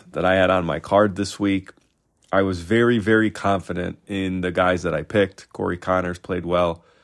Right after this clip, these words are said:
Obviously, Hayden Buckley won, was winning this tournament until the very last hole. Uh, Tom Kim didn't make the, the cut, which was weird.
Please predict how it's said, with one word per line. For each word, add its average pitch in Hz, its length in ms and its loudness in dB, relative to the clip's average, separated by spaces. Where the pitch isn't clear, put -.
Obviously, 90 380 -2
Hayden 87 220 -4
Buckley 87 500 -4
won, 98 640 0
was 92 200 -6
winning 98 340 0
this 92 140 -4
tournament 92 480 -6
until 92 380 -4
the 90 160 -6
very 82 320 -4
last 76 380 -8
hole. 92 480 2
Uh, 71 140 -4
Tom 120 260 0
Kim 143 240 2
didn't 87 200 0
make 85 180 -4
the, 85 360 -2
the - 120 -12
cut, 92 260 -2
which - 160 -18
was - 160 -16
weird. 85 260 -10